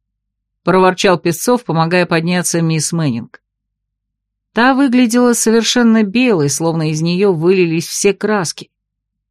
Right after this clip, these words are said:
и казалась лет на десять старше, чем тогда, когда садилась за стол.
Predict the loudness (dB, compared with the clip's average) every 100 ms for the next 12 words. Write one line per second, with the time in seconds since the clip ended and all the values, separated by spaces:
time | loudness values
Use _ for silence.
0 | _ -6 -2 0 2 0 2 0 0 -2
1 | -2 -2 -2 -6 -4 -4 -4 -4 -4 -4
2 | -2 -4 -2 -4 -4 -2 -2 -2 -2 0
3 | 0 -2 -2 -4 -6 -8 -8